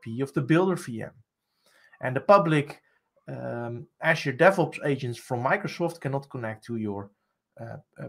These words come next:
private I P addresses. So when you go to project settings, agent pools, we see an agent pool here, which is Windows Azure M P N, which is hosting my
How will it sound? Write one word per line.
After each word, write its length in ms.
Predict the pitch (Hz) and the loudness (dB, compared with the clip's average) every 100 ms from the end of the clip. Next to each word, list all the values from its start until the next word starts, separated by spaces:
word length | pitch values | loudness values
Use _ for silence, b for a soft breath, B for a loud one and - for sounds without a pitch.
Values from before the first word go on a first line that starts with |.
| - | 2
private 400 | 139 127 - - | 4 4 0 -8
I 100 | 107 | -8
P 200 | - 151 | -2 -2
addresses. 520 | - - - - 110 | -4 -10 -16 -16 -8
So 340 | - 151 - - | -2 -2 -4 -6
when 160 | 156 | -4
you 80 | 160 | -2
go 160 | 151 143 | 0 0
to 120 | 170 | 0
project 420 | 175 226 233 226 | 2 2 2 0
settings, 640 | - 190 185 185 202 - - _ _ _ _ _ _ _ _ _ _ _ _ | 0 0 0 -4 -6 -12 -20 _ _ _ _ _ _ _ _ _ _ _ _
agent 360 | 180 175 175 156 | 2 4 2 0
pools, 360 | 160 151 147 143 - _ _ _ _ _ b b b | -2 -4 -4 -8 -16 _ _ _ _ _ b b b
we 120 | 175 | -2
see 200 | 170 - | -2 0
an 120 | 156 127 | -2 0
agent 360 | 117 123 117 | -4 -4 -8
pool 280 | - 135 123 | -6 -4 -2
here, 200 | 123 110 | 0 0
which 240 | 107 117 | 0 -2
is 160 | 135 - | -6 -4
Windows 460 | 131 160 160 151 147 | -2 0 0 -2 -2
Azure 380 | 117 113 147 - | -6 -4 -4 -4
M 220 | 117 113 | -6 -4
P 200 | 139 143 | -2 0
N, 200 | 107 87 | -2 -4
which 220 | 107 165 | -8 -4
is 80 | 220 | -2
hosting 400 | 147 147 143 139 | 0 0 0 -4
my 280 | 117 113 113 | -2 -2 -2